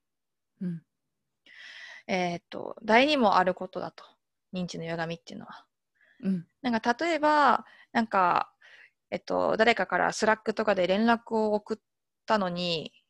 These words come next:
Speaker 2: なんか、後ろのやつは盛り上がってんのに、自分のだけなんかスルーされてしまってるように見えるとか。
Speaker 1: うん。
Speaker 2: なんか、いつもは普通なのになんか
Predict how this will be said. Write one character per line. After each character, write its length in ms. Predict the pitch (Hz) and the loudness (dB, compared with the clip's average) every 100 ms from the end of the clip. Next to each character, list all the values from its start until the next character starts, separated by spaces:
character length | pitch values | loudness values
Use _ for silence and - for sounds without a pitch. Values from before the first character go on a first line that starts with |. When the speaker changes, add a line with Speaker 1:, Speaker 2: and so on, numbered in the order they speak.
| _ _ _ - | _ _ _ -2
Speaker 2:
な 140 | 220 | 0
ん 80 | 214 | 2
か、 280 | 175 139 - _ | 2 2 0 _
後 220 | 233 320 | -2 2
ろ 60 | 302 | 4
の 80 | |
や 60 | 294 | 4
つ 80 | 294 | 4
は 80 | 202 | 4
盛 160 | 190 | 6
り 60 | 202 | 6
上 60 | |
が 80 | 202 | 4
っ 120 | 214 | 2
て 120 | - 185 | -2 -4
ん 40 | |
の 60 | 175 | -4
に、 60 | |
自 180 | 170 185 | -2 -2
分 120 | 233 | 0
の 120 | 247 | 0
だ 100 | 233 | 0
け 80 | 190 | 0
な 120 | 185 | -2
ん 40 | 185 | -4
か 100 | 180 | -6
ス 160 | - | -6
ル 140 | 214 233 | -2 -2
ー 40 | |
さ 140 | 196 175 | 0 -2
れ 80 | 170 | -2
て 120 | 170 | -6
し 400 | - - - - | -12 -18 -14 -6
ま 160 | 175 | -4
っ 60 | 175 - _ | -4 -8 _
て 80 | - | -8
る 80 | 175 | -6
よ 100 | 170 | -8
う 40 | 170 | -8
に 100 | - | -12
見 160 | - | -12
え 100 | - | -12
る 140 | - - | -14 -18
と 100 | - | -18
か。 460 | - 156 - - _ _ _ - - | -6 -4 -4 -8 _ _ _ -20 -8
Speaker 1:
う 40 | 180 | -4
ん。 360 | 175 175 151 - | -2 -4 -8 -6
Speaker 2:
な 100 | 285 | -6
ん 40 | |
か、 260 | 285 220 - | 2 2 2
い 100 | - | -4
つ 140 | 285 311 | -6 0
も 240 | 277 202 | 4 6
は 160 | 190 190 | 6 4
普 100 | - | 0
通 160 | - | -2
な 140 | 208 214 | 0 0
の 80 | 196 | 0
に 120 | 180 | -4
な 120 | 185 | -6
ん 40 | |
か 120 | 196 | -8